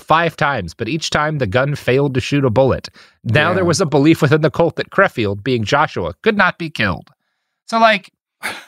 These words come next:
Speaker 2: That's, uh, that's not gonna work out well. I can feel that.
Speaker 1: Nope, nope. And this
Speaker 2: Can
Speaker 1: is, by the
Speaker 2: feel
Speaker 1: way,
Speaker 2: it.
Speaker 1: the fact that th-, this guy fails to shoot him six times is less miraculous than it may sound, because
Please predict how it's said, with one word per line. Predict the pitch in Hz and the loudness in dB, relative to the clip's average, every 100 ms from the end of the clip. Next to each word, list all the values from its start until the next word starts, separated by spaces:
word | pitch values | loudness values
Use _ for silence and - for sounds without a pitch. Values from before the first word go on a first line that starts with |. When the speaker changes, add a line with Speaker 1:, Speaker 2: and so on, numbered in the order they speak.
| _ _ _ _ _ _ - - - - 202 - - - | _ _ _ _ _ _ -12 -12 -12 -12 -12 -12 -14 -4
Speaker 2:
That's, | 123 131 - 139 | 0 0 2 4
uh, | 123 110 107 - _ _ _ _ _ _ - | 6 6 2 -6 _ _ _ _ _ _ 2
that's | 147 156 | 2 4
not | 175 | 4
gonna | 165 147 | 4 4
work | 156 143 | 4 4
out | 147 135 110 | 2 4 4
well. | 113 113 117 | 6 6 4
I | |
can | 113 110 107 | 2 -4 -6
feel | - 147 156 139 120 | -2 4 6 6 4
that. | 113 | 4
Speaker 1:
Nope, | 208 208 - - | 4 0 -6 -6
nope. | 175 196 190 _ - 190 | -2 -2 -2 _ -8 -4
And | 202 | 0
this | 262 | 0
Speaker 2:
Can | 185 | 0
Speaker 1:
is, | 190 | -2
by | - 165 156 | 0 0 0
the | 139 | 0
Speaker 2:
feel | |
Speaker 1:
way, | 135 | 0
Speaker 2:
it. | 131 | 0
Speaker 1:
the | |
fact | - 190 170 | 0 0 0
that | 180 143 110 | -6 -10 -10
th-, | - | -8
this | 120 143 - | 0 2 2
guy | 151 127 | 0 0
fails | 117 127 117 107 | 0 0 2 2
to | - | 0
shoot | - 123 107 | 2 2 4
him | 98 | 2
six | - 101 - | 0 -2 -2
times | 98 90 - | -2 -2 -4
is | 143 123 | -4 0
less | 131 - | 0 0
miraculous | 135 110 104 101 104 90 - | -2 0 0 -2 -4 -4 -4
than | 90 | -4
it | 78 | -2
may | 87 85 | -2 0
sound, | - 90 98 101 | 0 0 0 -2
because | 104 107 | 0 0